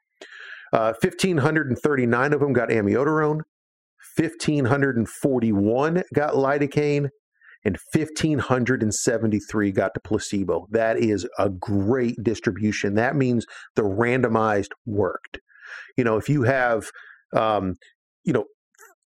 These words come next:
twenty-five hundred of them getting lidocaine and a hundred of them getting amio,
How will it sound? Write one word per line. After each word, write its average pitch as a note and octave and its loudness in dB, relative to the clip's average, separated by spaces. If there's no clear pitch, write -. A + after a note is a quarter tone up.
twenty-five D3 0
hundred D3+ 2
of B2 0
them A#2+ 2
getting A2+ 2
lidocaine B2 0
and G2 2
a F2 4
hundred E3 0
of C#3+ 0
them C3+ 2
getting C3+ 2
amio, D3+ 0